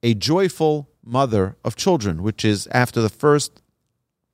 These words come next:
paragraph, the first chapter of the great prayer of Hallel. Beis Hillel omer, Beis Hal-, Beis Hillel says, Ad chalamish l'maynu moim,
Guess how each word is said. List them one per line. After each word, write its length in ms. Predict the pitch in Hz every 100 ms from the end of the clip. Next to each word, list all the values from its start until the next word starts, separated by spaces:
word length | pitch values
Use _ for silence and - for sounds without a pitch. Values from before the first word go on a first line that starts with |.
| _
paragraph, 680 | 151 151 131 101 92 90 -
the 80 | 117
first 320 | 151 151 -
chapter 580 | - 170 160 - 92 92 _ _ _ _ -
of 460 | 147 123 110 104 _ -
the 400 | 98 104 101 - _ _ -
great 400 | 104 139 135 -
prayer 380 | - 123 113 107
of 220 | 95 95
Hallel. 360 | 107 104 69 - _ _ _ _ _ _ _ _
Beis 360 | 98 104 101
Hillel 280 | 208 220 196
omer, 280 | 165 151 135
Beis 240 | 117 107
Hal-, 240 | 147 143 -
Beis 260 | 110 101
Hillel 320 | 160 165 135 117
says, 400 | - 113 101 -
Ad 240 | - 143 135
chalamish 600 | - 101 120 139 123 -
l'maynu 340 | 98 92 87
moim, 460 | 101 135 131 117